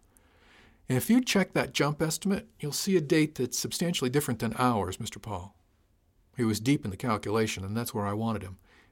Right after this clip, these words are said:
"Aye, Skipper, I see that. What I don't see is why you think this is our ship." "What do you mean, Mister Paul?"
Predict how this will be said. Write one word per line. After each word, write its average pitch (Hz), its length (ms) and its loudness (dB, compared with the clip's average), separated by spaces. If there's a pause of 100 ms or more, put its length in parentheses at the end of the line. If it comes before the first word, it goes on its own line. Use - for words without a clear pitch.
"Aye, 127 120 0
Skipper, 95 420 -2
I 104 40 -6
see 127 220 -2
that. 92 300 -8 (320)
What 120 140 -4
I 123 40 0
don't 135 260 0
see 110 180 -2
is 107 120 -4
why 113 160 0
you 117 120 -4
think 120 220 -6
this 113 200 -4
is 117 120 -4
our 117 120 -2
ship." - 380 -2 (1400)
"What 117 340 -2
do 131 60 2
you 127 60 2
mean, 127 180 2
Mister 95 200 -4
Paul?" 98 300 -8